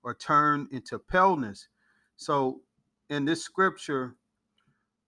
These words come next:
the coming or the upcoming, um, persecution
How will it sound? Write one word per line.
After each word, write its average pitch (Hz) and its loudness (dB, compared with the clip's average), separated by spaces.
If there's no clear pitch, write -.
the 127 -8
coming 175 0
or 131 2
the 127 -2
upcoming, 160 0
um, 131 -2
persecution 156 -2